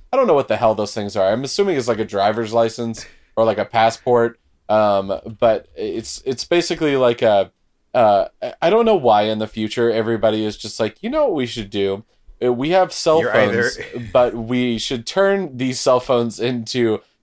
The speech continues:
Speaker 1: pieces of glass <laughs> that we could carry around." That, I don't know. It's just whatever.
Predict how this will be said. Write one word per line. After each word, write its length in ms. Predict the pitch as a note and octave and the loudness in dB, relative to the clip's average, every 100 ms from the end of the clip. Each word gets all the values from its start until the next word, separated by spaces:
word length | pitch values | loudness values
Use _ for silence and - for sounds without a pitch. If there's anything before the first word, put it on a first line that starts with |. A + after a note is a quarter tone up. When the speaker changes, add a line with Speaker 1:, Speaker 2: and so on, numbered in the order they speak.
| - | -2
Speaker 1:
pieces 440 | G3+ G3 F#3 C#3+ | -2 0 -2 0
of 160 | D3 A#2 | -2 0
glass 580 | C3 B2+ A#2+ G2+ - - | 4 6 6 2 -2 -10
<laughs> 160 | A#2 | -4
that 240 | E3 C#3 B2+ | 0 0 0
we 140 | C3 | -4
could 200 | C#3 A#2+ | -4 -6
carry 400 | - C#3+ C#3 C#3 | 0 2 2 2
around." 680 | B2 A#2+ C3+ A#2+ G2+ A2 A2+ _ _ _ - | 0 2 0 0 -4 -6 -12 _ _ _ -2
That, 420 | C3 B2+ D#2+ F#2 _ _ _ | 0 0 -4 -16 _ _ _
I 100 | A2 | 0
don't 120 | G2 F#2 | 0 -2
know. 200 | F2+ F#2+ | -6 -6
It's 180 | A2 - | -8 -8
just 320 | A2 - - _ _ _ | -8 -8 -16 _ _ _
whatever. 580 | B2 A2+ G2+ F#2+ F#2+ | -4 0 0 0 -4